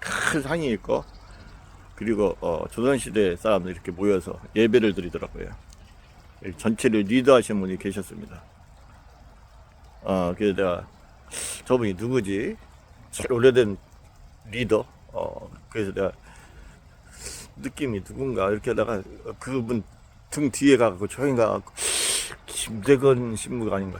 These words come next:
김대건, 김대건?" 그랬더니 누가 "김대건, 김대건." 하는 거예요. 딱 그러더니 "김대건이 나요." 그러더라고. 이렇게 쳐다보니까, 어, 김대건 신부가 이렇게 쳐다봐줘요.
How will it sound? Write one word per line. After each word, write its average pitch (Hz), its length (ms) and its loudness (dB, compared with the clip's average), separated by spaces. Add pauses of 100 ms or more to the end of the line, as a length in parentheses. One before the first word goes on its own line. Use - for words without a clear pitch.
김대건, 110 400 -6 (680)
김대건?" 131 600 0
그랬더니 95 380 -12 (1040)
누가 104 160 -2
"김대건, 135 720 4
김대건." 113 380 -2
하는 101 200 -4
거예요. 92 340 -6 (1040)
딱 - 180 -14
그러더니 117 300 -2 (840)
"김대건이 170 480 6
나요." 127 640 6
그러더라고. 95 420 -6 (260)
이렇게 127 240 -8
쳐다보니까, 131 640 -4 (2500)
어, 147 160 -2
김대건 170 400 4
신부가 123 540 0
이렇게 107 180 -4
쳐다봐줘요. 110 560 2